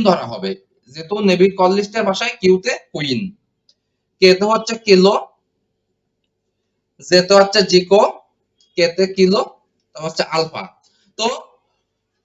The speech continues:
খাদেম আলী ভাইয়ের যে টিকিট, ওই টিকিটের যে পিএনআর টা, পিএনআর নাম্বারটা হচ্ছে কিউ কিউ কে জে কে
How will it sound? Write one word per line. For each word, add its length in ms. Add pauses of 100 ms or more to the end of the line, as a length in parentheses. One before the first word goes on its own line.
(180)
খাদেম 280
আলী 180
ভাইয়ের 380
যে 120
টিকিট, 420
ওই 160
টিকিটের 520
যে 180
পিএনআর 520
টা, 100 (140)
পিএনআর 320
নাম্বারটা 400
হচ্ছে 280 (460)
কিউ 260
কিউ 240 (280)
কে 160 (520)
জে 140 (200)
কে 140